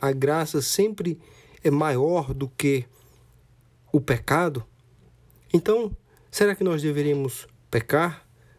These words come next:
ainda mais para que aumente assim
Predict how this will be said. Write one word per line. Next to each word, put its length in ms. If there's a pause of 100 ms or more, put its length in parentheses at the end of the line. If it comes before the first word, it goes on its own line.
ainda 300
mais 480
para 320
que 460 (420)
aumente 480
assim 500